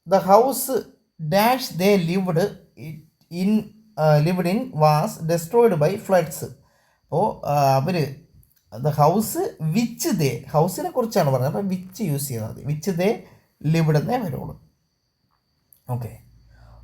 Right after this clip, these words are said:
whom they lived എന്ന് പറയണ്ട, whose they lived, whom അതൊക്കെ ആൾക്കാരെ കുറിച്ചാണ്. The house which they, which എന്ന് പറയുന്നത് ആ ഹൗസിന് ഉപയോഗിക്കുന്ന പ്രോനൗൺ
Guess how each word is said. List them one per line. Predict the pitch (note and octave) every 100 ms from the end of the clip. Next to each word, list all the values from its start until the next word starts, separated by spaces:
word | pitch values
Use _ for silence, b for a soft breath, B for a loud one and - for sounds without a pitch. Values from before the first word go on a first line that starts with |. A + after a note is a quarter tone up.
| -
whom | A3 C#4+ F#4 C4+
they | C4 B3
lived | A3+ A3+
എന്ന് | A3 G3
പറയണ്ട, | D#3+ D3 C3 - - - - - -
whose | - B3+ D4+ - G#3+
they | A3+ A3 F#3
lived, | F3+ F3 D3 -
whom | A3 C4 C4 -
അതൊക്കെ | F#3+ G3+ F3 F3
ആൾക്കാരെ | A3+ A3 C4 A#3+
കുറിച്ചാണ്. | F3+ D3+ B2+ C#3+ F3
The | -
house | D#3+ G#3 A3+ F#4 G4
which | G3+ - B3+ D#3 C#3 - _ _ _ _
they, | C#3 C#3 D#3 A#2+ - C#3
which | D3+ A#3 A3
എന്ന് | G3
പറയുന്നത് | G3 G3+ A#3 E4+
ആ | G#3 F3
ഹൗസിന് | D#3 D#3 G3+ A3+ - _ _ _ _ _ _ _ _ _ _ _ _ -
ഉപയോഗിക്കുന്ന | D3+ E3+ D#3+ F3 B3 C4 -
പ്രോനൗൺ | D#3 D#3 E3 D#3